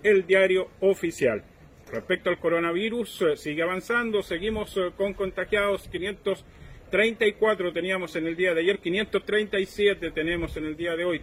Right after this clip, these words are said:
tres personas, eh, más, así que tener mucho, mucho cuidado con nuestro actuar y a tomar todas las, eh, medidas de precaución.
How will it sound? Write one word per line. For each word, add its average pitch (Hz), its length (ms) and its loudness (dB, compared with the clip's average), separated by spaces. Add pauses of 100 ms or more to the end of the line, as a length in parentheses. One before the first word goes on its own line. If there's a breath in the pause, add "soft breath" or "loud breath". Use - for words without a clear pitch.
(120)
tres 226 320 2 (420 loud breath)
personas, 190 760 0
eh, 156 120 0
más, 156 560 -4
así 143 220 -6
que 160 100 -2
tener 151 340 -2 (440 loud breath)
mucho, 208 560 4
mucho 196 500 -2
cuidado 175 460 -2
con 185 400 0
nuestro 165 600 0
actuar 233 480 0
y 226 280 -6
a 180 80 -4
tomar 165 420 -2
todas 170 240 2
las, 170 220 -4
eh, 151 140 2
medidas 160 540 0 (360 loud breath)
de 165 340 4 (140)
precaución. 147 760 2